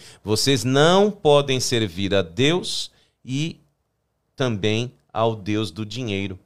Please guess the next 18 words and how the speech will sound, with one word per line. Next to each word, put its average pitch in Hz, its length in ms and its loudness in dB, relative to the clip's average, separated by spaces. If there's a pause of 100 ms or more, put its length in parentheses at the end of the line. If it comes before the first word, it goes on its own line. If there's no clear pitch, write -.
(180)
no 95 100 -16
caso, 95 420 -6 (100)
Mamon, 104 420 -6 (420)
ou 120 160 -6
seja, 90 440 -2
a 107 140 -2
riqueza. 107 600 -4 (220)
Dentro 156 400 0
desse 127 340 0
aspecto, 175 760 -2 (840)
você 107 300 0
pode 127 340 0
ter 120 300 0 (200)
ídolos 131 600 -2
em 139 140 -4
vários 147 540 -2
outros 104 380 -2
também, 78 380 -8